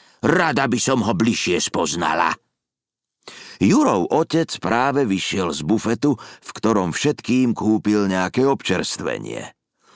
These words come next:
„Aha, haha, kohože tu máme? Vitaj, Škorica. No výborne,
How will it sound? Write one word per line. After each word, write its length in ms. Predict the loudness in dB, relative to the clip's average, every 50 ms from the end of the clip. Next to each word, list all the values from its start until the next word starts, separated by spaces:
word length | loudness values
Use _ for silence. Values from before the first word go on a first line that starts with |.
| -20 -20 -20 _ _ 2
„Aha, 1040 | 2 2 2 0 0 0 0 0 2 2 4 4 4 4 2 2 2 2 2 0 0 -2 -2
haha, 800 | -2 0 0 0 0 0 2 2 2 0 0 0 0 0 -2 -2 -6 -10 -20 -20 -14 _
kohože 560 | 0 2 2 2 2 2 0 0 0 -2 0
tu 160 | 2 0 2 2
máme? 800 | 2 2 2 0 0 -2 -2 -2 -4 -4 -6 -8 -10 -14 -20 _ _ _ -20 -20 -20 -16 _ 0
Vitaj, 800 | 2 2 2 2 2 2 2 2 2 2 0 -2 -2 -4 -4
Škorica. 680 | -2 0 0 0 0 -2 -4 -4 -2 -2 -2 -2 -4 -8 -12 -20 -20 -20 -18 _ 0
No 160 | 2 2 4
výborne, 1200 | 4 4 4 6 6 4 4 4 4 4 4 2 0 0 0 0 0 0 0 0 -4 -6 -8 -14